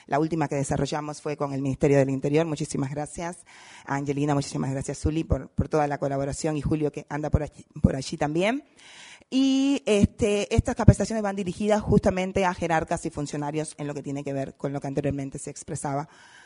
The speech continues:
Actualmente nos encontramos trabajando con el Ministerio de Trabajo y Seguridad Social en cap-, en la capacitación de seiscientas setenta y siete personas. En definitiva, hoy podemos decir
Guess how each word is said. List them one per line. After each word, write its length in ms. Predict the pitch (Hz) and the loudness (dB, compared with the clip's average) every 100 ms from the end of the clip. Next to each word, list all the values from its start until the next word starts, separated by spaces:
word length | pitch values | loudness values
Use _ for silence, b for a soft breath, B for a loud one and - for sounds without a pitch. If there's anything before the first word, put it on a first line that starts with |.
| B B B | B B B
Actualmente 420 | 196 208 220 226 | 2 4 2 -2
nos 140 | 220 | -4
encontramos 380 | 214 202 208 214 | -4 -2 -2 0
trabajando 440 | 208 196 220 226 220 | 2 2 4 2 2
con 120 | 185 | 2
el 80 | 175 | 2
Ministerio 380 | 175 202 190 | 2 4 8
de 80 | 185 | 8
Trabajo 240 | 185 175 185 | 8 6 6
y 40 | |
Seguridad 360 | 180 170 170 165 | 4 4 4 4
Social 580 | 165 - 220 226 294 - b b b b | 2 4 6 6 2 -2 b b b b
en 420 | 175 175 165 160 | 2 2 2 0
cap-, 240 | 160 165 165 | 0 0 0
en 80 | |
la 80 | 160 | 0
capacitación 520 | 160 156 - 156 180 | 0 0 0 0 0
de 80 | 180 | -2
seiscientas 400 | 170 156 165 160 | -2 -4 -4 -6
setenta 280 | - 156 143 | -6 -4 -4
y 40 | |
siete 240 | - 147 - | -2 -4 -4
personas. 500 | 139 - - 82 - _ _ _ _ _ - _ b b b b b - | -8 -8 -8 -10 -14 _ _ _ _ _ -20 _ b b b b b -4
En 340 | 220 214 220 | 0 2 6
definitiva, 640 | 226 220 240 214 170 143 - _ - | 6 6 4 6 4 4 -2 _ 6
hoy 140 | 285 | 8
podemos 320 | 277 262 247 | 8 4 4
decir 520 | 196 - 254 269 320 | 2 4 4 4 2